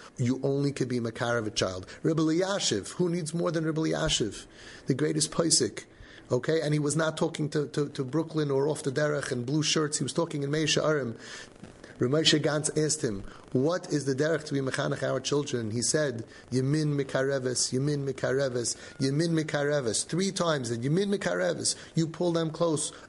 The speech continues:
Acceptance, you don't reject them. And he said, "But what about Smal Doicha?" He said, "Maybe once in fifty years,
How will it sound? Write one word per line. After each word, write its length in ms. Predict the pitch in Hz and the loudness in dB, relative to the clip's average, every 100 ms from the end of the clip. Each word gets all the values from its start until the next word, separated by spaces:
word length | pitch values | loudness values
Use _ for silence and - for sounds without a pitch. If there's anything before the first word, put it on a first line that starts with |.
| - | -4
Acceptance, 840 | 151 - 175 170 165 127 98 - - | 0 2 2 0 -2 -2 -2 -8 -4
you 140 | 143 | -2
don't 320 | 139 165 160 160 | 0 0 0 0
reject 480 | 156 131 165 165 | 0 2 0 0
them. 220 | 131 104 101 - - | -4 -4 -6 -12 -4
And 120 | 127 | -2
he 60 | 143 | 0
said, 200 | - 143 | 2 2
"But 100 | 156 | 2
what 140 | 190 | 0
about 220 | 214 190 | 0 0
Smal 400 | - - 180 202 | 0 0 0 0
Doicha?" 540 | 202 226 - 135 101 98 - | 0 -2 0 -2 -2 -6 -4
He 100 | 143 | -2
said, 420 | - 160 147 127 - - - | 0 0 -2 -6 -12 -10 -4
"Maybe 480 | 120 131 147 156 | 0 2 2 2
once 400 | 135 120 131 143 | 0 0 0 0
in 120 | 117 104 | -4 -6
fifty 600 | - - 147 - - 143 | -6 -2 -2 -4 -6 -4
years, 800 | 131 123 110 92 87 - - | -2 0 0 -2 -4 -2 -4